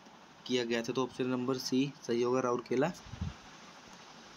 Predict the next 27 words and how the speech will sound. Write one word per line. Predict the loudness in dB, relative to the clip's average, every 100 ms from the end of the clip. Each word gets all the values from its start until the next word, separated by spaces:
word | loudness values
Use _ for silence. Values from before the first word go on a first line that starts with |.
| -20 -18 -12 -12 -12 -10 -8 -8 -10 0
अ, | 2
एक | 2 2
सौ | 2
इक्यानवे | 4 4 2
क्वेश्चन, | 0 -2 -2
समांतर | -2 2 2 4 0
अर्थव्यवस्था | 0 0 2 2 4 2
अथवा | 2 0
काले | 4 6 6
धन | 4 2
की | 4
उपस्थिति | 2 2 -2 0 2 4
है। | 4 2 -2 -8 -10 -2
तो | 0
इसका | 0 2 4
जो | 4
राइट | 4 2
answer | 0 2
होगा | 4 4
ऑप्शन | 4 2 0 2
number | 4 4 4
B | 4 4
right | 4 2
answer | 0 0
होगा। | 2 4 2 -2 -12 -16 -8
अ, |
अ, | -6